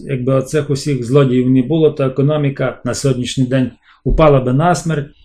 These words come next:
і нічого би не було з нею взагалі. Абсолютно. Тобто, через, е, неправильні оці всі інструменти обміну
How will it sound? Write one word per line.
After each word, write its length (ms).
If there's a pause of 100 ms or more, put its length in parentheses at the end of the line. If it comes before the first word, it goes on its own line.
і 80
нічого 320
би 120
не 100
було 280
з 100
нею 520
взагалі. 640 (400)
Абсолютно. 800 (840)
Тобто, 480 (440)
через, 640
е, 300
неправильні 680
оці 260
всі 220
інструменти 840
обміну 540